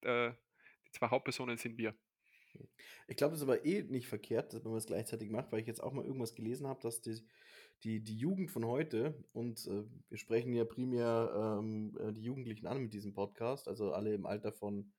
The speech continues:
Speaker 2: sechs bis sechshundertsechsundsechzig,
Speaker 1: <laughs>
Speaker 2: ähm, dass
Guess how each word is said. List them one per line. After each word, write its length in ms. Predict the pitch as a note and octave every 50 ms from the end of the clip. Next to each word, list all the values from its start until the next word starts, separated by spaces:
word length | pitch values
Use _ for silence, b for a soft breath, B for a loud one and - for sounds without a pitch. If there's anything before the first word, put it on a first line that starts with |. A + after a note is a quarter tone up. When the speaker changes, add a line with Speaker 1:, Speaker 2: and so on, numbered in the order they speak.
| _ _ _ _ _ _ _ _ _ _ _
Speaker 2:
sechs 280 | - G#2+ G#2 - -
bis 360 | - - G#2 G2+ - - - -
sechshundertsechsundsechzig, 1300 | - - G#2 G2+ G2+ - - - G#2+ G#2 G2 G#2+ G2+ G2+ - G#2 G2 A2 A#2 - - B2+ B2+ C3+ - _ _ _ _ _ _ _
Speaker 1:
<laughs> 1300 | - - - - - - - - - - - - - - - - - - - _ _ _ _ _ _ -
Speaker 2:
ähm, 500 | G#2+ G#2 G#2+ G#2+ G#2+ G#2+ G#2+ A2 G#2+ - _ _ _ _ _ _ _ _ _ _ _ _ _ _ _ _ - - - - -
dass 500 | A#2+ A2 A2+ G#2+ G#2+ G#2+ - - - -